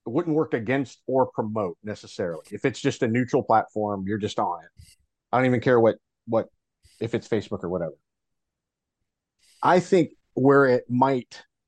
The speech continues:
if you're a racist, you're a racist. The internet's not gonna change you necessarily by itself.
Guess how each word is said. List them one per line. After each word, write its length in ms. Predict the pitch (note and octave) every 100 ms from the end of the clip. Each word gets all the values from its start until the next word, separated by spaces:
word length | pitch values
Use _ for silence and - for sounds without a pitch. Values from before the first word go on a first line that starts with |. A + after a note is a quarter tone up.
| _ _ _ _ _ _ _ _ _
if 240 | C#3+ E3
you're 140 | G#3+ G3+
a 140 | D#3+ F3
racist, 180 | C#3+ -
you're 200 | A#2 G2+
a 40 |
racist. 260 | - - - _ _ _
The 100 | A2+
internet's 340 | C#3 D3+ B2+ -
not 160 | B2
gonna 140 | B2 A2
change 340 | - A2+ G2+
you 120 | G2
necessarily 680 | F#2+ F#2 F#2+ - F2 F2 E2+ -
by 180 | G#2
itself. 420 | F#2 - - F#2